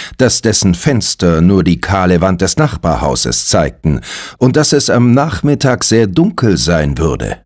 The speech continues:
Entweder Nummer zwölf oder Nummer vierzehn wäre besser. Denn beide schauten auf die Straße, und das helle Abendlicht und der hübsche Ausblick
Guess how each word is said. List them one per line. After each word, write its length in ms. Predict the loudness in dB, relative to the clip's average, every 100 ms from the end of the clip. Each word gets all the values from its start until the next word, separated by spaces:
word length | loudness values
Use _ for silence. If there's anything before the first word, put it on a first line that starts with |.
| _ _ _ _ _ _ _ _ 0
Entweder 580 | 0 2 2 2 4 4
Nummer 300 | 4 2 0
zwölf 640 | 0 2 2 0 -6 -4
oder 260 | 0 2 4
Nummer 280 | 4 2 2
vierzehn 640 | 0 -2 -2 2 4 4
wäre 240 | 2 0
besser. 500 | 0 0 -2 -4 -8 _ _ _ _ -14 -10 -10 -2
Denn 160 | 0 2
beide 440 | 2 2 4 2
schauten 600 | 2 0 0 -2 -2 0
auf 160 | 0 0
die 160 | 0
Straße, 680 | 0 -2 -2 0 0 -2 -6 _ _ _
und 120 | -2
das 120 | 0 2
helle 300 | 2 2 2
Abendlicht 720 | 2 2 2 2 2 -2 -6
und 240 | -4 -4
der 220 | -6 -4 -2
hübsche 420 | -2 0 0 2
Ausblick 560 | 0 0 0 0 0